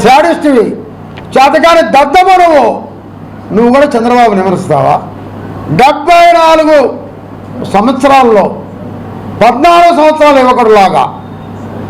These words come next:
బోట్లో వెళ్ళి రాత్రి రెండు గంటలకు కూడా బోట్లో తిరిగి ఆ ప్రజల కష్ట సుఖాలు విచారించి, జేసీబీ మీద తిరిగి,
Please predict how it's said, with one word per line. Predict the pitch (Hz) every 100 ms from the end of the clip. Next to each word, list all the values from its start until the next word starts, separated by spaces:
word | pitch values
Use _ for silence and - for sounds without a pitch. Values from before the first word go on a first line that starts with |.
| - - - - - 143 143
బోట్లో | 262 330 330 339 302
వెళ్ళి | 294 262 202 - - - - 226
రాత్రి | 302 339 349 330
రెండు | 320 349 349
గంటలకు | 339 349 339
కూడా | 330 302 247 - - - - - 165
బోట్లో | 294 339 349 339
తిరిగి | 330 320 311 233 - - - - - 233
ఆ | 285
ప్రజల | 277 294 339 311
కష్ట | 294 311
సుఖాలు | 302 320 330 294
విచారించి, | 294 320 330 320 294 262 190 - - - - - - - - - 143
జేసీబీ | 269 349 359 359 339 339
మీద | 320 294
తిరిగి, | 302 294